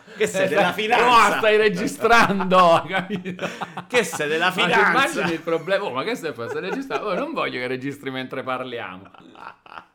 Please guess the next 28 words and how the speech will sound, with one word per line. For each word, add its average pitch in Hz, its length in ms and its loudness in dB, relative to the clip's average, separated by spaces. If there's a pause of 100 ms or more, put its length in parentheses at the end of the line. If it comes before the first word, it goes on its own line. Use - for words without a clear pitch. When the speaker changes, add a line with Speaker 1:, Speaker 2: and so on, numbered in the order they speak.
(680)
Speaker 1:
Però 240 220 0
live 214 600 2
su 185 220 -8
Speaker 2:
Ah, 494 120 2
è - 60 -2
vero, - 200 0
gli 180 100 -2
ho 220 40 4
Speaker 1:
Twitch, - 40 -2 (120)
Speaker 2:
mandato 170 160 0
un - 60 -4
Speaker 1:
capito? 160 80 0 (140)
Speaker 2:
messaggio 151 460 -4
oggi 123 200 -8
a 127 40 -14
Cap - 280 -14
Comics, 120 320 -10
fallo 277 240 -6
vedere. 117 560 -10
Speaker 1:
Mi 120 140 -12
manda 160 280 -4
solo 175 240 -8
news 175 320 -10
Lego, 117 360 -6
che 151 140 -12
devo 135 140 -10
far 92 160 -14
vedere? 78 320 -20